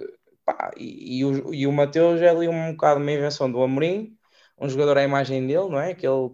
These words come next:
potencia e, e acredita nele, e, e já, e já começava a acreditar nele,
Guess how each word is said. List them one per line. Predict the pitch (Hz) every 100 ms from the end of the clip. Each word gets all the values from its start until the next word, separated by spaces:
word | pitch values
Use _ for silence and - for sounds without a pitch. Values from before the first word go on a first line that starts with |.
| _ _
potencia | 131 120 123 135 135 127 107
e, | 107 104 95 95 _ _ -
e | 123
acredita | 120 117 120 120
nele, | 123 151 196 147
e, | 113 110 -
e |
já, | 110 160 139
e | 120
já | 147 143
começava | 139 131 131 123
a |
acreditar | 120 120 117 113
nele, | 113 147